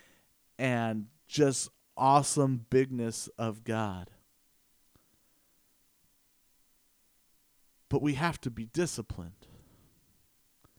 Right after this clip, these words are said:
We have to be like the athlete who puts in the time in the off season. We have to be like the musician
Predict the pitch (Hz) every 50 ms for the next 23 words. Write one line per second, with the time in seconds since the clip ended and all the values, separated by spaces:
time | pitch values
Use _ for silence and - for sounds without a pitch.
0 | _ _ _ _ _ _ - 135 147 139 160 160 170 160 - 147 139 131 147 156
1 | 156 151 139 131 127 - 131 110 - 107 127 139 147 - - - 117 104 - -
2 | 139 123 - - - 170 160 - - - - - 131 143 143 143 135 120 113 107
3 | - - 139 143 143 131 120 113 110 107 101 101 104 101 _ _ _ _ _ _
4 | _ _ _ _ _ _ _ _ _ _ _ _ _ _ - 135 139 135 123 120
5 | 120 123 123 123 123 113 - - - - 98 95 90 - - 85 82 92 104 _
6 | _ _ _ _ _ _ _ _ _ _ - 139 143 143 165 160 165 - - 143
7 | 131 139 151 160 160 156 143 135 - 139 131 131 127 127 120 117 123 139 147 143
8 | - - 127 120 120 117 113